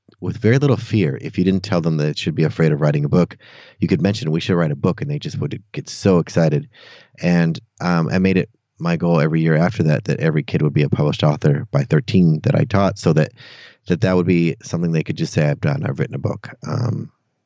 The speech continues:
and th-, there would be no more stigma about, "Oh, I, I'd love to write a book someday," 'cause that was my biggest thing.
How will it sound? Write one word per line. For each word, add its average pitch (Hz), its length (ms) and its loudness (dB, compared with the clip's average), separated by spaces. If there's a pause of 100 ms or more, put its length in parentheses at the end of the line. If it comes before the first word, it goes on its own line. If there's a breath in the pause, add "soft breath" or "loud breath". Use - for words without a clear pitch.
and 76 280 2
th-, - 300 -2
there 80 140 2
would 76 100 2
be 80 100 4
no 78 100 6
more 76 160 4
stigma 71 400 2
about, 71 240 2 (100)
"Oh, 82 200 4
I, 76 240 0
I'd - 120 -6
love 92 220 2
to 78 100 2
write 71 160 2
a 73 40 0
book - 180 -2
someday," - 240 0
'cause 98 120 0
that 135 100 4
was 127 140 2
my 95 140 4
biggest 76 280 -2
thing. 73 180 -4